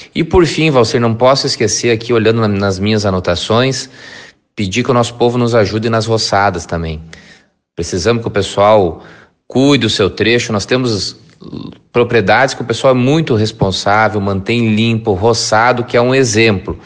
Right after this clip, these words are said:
E tem outros locais que o mato tá tomando conta da estrada, e daí fica tudo, a prefeitura tem que resolver, gente. Mas o município é de todos. Quanto mais a prefeitura tem que ir lá resolver, é mais dinheiro jogado fora.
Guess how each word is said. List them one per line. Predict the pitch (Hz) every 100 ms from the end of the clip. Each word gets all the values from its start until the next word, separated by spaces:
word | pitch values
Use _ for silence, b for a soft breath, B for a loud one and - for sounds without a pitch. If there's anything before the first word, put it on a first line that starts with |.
| B B -
E |
tem | 196 226
outros | 175 175 180
locais | 180 185 185 143 147 165 180 - - B B B
que | -
o | 190
mato | 175 147 147 -
tá | 156
tomando | 156 143 143 160
conta | - 117 127 135
da | 143
estrada, | 151 165 165 175 113
e |
daí | 104 120
fica | 156 151
tudo, | 147 160 175 175 202 -
a | 156
prefeitura | 156 165 165 147 - 156 160
tem | 160 151
que |
resolver, | 147 151 160 139 117 120
gente. | 92 90 82 - -
Mas | 95 110
o |
município | 123 120 - 139 160
é |
de | 165
todos. | 175 160 156 - - - B B _
Quanto | 120 120 117
mais | 131 196 214
a |
prefeitura | 190 180 175 147 165 160
tem | 151
que | 147 143
ir | 143
lá | 135
resolver, | 135 131 123 107 110 143 160
é | 135 123
mais | 120 120 147 139
dinheiro | 143 127 123 123
jogado | 123 120 120
fora. | 123 104 90 85